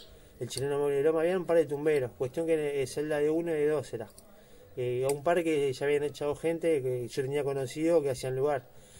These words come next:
Cuestión que <clears throat> yo vivía con uno que apenas ingreso en la celda, un chabón grande. Estaba con una prisión perpetua, pero con el Código Penal nuevo, de dos mil cuatro en adelante, que implica una pena de, de cincuenta años de cárcel el chabón.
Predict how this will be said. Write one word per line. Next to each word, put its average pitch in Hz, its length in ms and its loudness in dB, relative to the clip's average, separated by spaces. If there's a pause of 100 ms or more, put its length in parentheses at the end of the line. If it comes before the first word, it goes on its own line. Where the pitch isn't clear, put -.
(140)
Cuestión 185 340 0
que 190 260 0
<clears throat> 165 240 4
yo 156 160 0
vivía 170 240 4
con 165 160 2
uno 185 280 0
que 147 160 -2
apenas 185 320 0
ingreso 185 380 0
en 165 80 -2
la 151 80 -4
celda, 190 400 -2 (380)
un 170 100 -8
chabón 165 240 0
grande. 151 340 0 (500)
Estaba 156 220 0
con 143 80 0
una 147 140 -2
prisión 143 260 -6
perpetua, 156 560 0 (380)
pero 131 180 0
con 131 120 -2
el 131 80 -2
Código 147 280 2
Penal 143 240 -2
nuevo, 147 400 0 (100)
de 127 260 0
dos 123 120 -6
mil 131 520 -2
cuatro 151 240 0
en 143 60 -2
adelante, 143 520 2
que 120 80 -8
implica 147 320 -6
una 135 200 -4
pena 143 260 -2
de, 123 200 2 (440)
de 131 100 -8
cincuenta 139 340 -4
años 147 160 -2
de 135 60 -4
cárcel 135 300 -4
el 123 60 -12
chabón. 127 260 -8